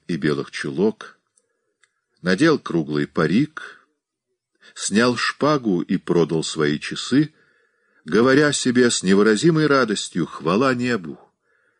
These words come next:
Мне больше не понадобится узнавать, который час". Господин де Франкей имел учтивость довольно долго ждать,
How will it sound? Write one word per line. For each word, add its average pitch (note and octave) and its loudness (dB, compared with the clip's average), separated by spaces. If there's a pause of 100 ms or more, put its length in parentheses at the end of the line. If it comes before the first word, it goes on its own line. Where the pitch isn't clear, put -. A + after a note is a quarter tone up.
(520)
Мне C3 2
больше D#3+ 4
не D#3 4
понадобится C#3+ 0
узнавать, G#2+ 0
который E2 -2
час". - -10 (2500)
Господин E2+ 0
де F#2+ 4
Франкей G2 0 (580)
имел F2+ 0
учтивость - 0
довольно G2 2
долго G#2 4
ждать, A#2+ -4